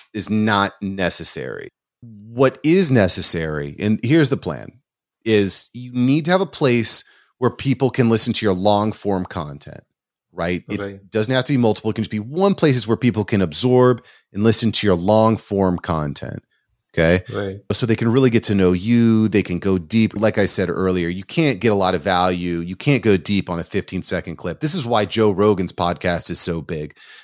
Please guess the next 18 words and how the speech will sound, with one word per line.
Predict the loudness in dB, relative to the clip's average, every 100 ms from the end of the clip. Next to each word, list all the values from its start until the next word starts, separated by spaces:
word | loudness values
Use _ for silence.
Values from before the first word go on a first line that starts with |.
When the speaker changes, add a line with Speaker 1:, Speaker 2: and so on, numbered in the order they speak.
| -10
Speaker 1:
'cause | -4
people | 0 0 2
wanna | 4 4
go | 4 0 -4 _
deep | -2 2 4 2 2
into | 0 0
topics. | 0 0 0 -4 -8 -4
They, | -4 -4 -14 _
they | 0
don't, | 2 2 -2 -10 -20 -2
they | 0
wanna | 4 2
go | 4 2
vertical, | 2 2 2 2 0 -2
not | -2 -2
horizontal, | -2 -2 -2 -2 -6 -8 -10 -12 _
right? | -2 0
Speaker 2:
Hmm. | -2